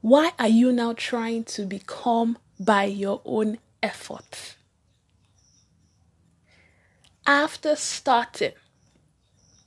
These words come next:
in the Spirit, why are you now trying to become by your own effort?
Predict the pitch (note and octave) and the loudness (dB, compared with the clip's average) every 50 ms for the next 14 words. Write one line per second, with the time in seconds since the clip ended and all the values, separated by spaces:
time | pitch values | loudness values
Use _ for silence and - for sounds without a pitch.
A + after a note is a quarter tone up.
0 | _ _ _ _ _ _ _ _ _ - - _ _ _ _ _ _ _ _ _ | _ _ _ _ _ _ _ _ _ -20 -20 _ _ _ _ _ _ _ _ _
1 | _ _ _ _ _ - B3+ B3+ B3 A#3+ A#3 A3+ A3 - - - - - - C4+ | _ _ _ _ _ 4 6 6 6 6 4 2 2 0 0 -4 -4 -2 0 4
2 | B3 A3+ - - - - - - - - - - - _ _ _ _ _ _ _ | 4 4 4 0 -4 -10 -10 -2 2 2 2 0 -2 _ _ _ _ _ _ _
3 | - A3 A3+ A#3+ B3 C#4 D4 D#4 D4+ - - G#3+ G#3 A3 A3+ A#3+ B3 B3 A#3 A#3 | -2 2 2 2 4 4 2 2 2 2 2 0 0 0 -2 -2 -4 -6 -8 -8
4 | A#3 A#3 A#3 - - - A#3+ A3+ A#3 A#3 A#3 A#3 A#3 - - - - G#3+ F3+ G#3 | -10 -12 -12 -14 -12 -12 -10 -10 -8 -8 -8 -8 -8 -10 -10 -10 -10 -8 -8 -8
5 | G3 - - - - - A#3+ - - - _ _ _ _ _ - G3 G3 F#3+ F#3+ | -8 -8 -8 -6 -4 -4 -4 -4 -6 -12 _ _ _ _ _ -12 -10 -8 -6 -6
6 | F#3 - - F#3+ G3 F#3+ F#3 F#3 - _ _ _ _ _ - G#3+ G3+ - - - | -8 -8 -8 -8 -8 -8 -10 -12 -16 _ _ _ _ _ -10 -10 -10 -8 -10 -12
7 | C4 - - _ - - - | -12 -12 -14 _ -20 -20 -20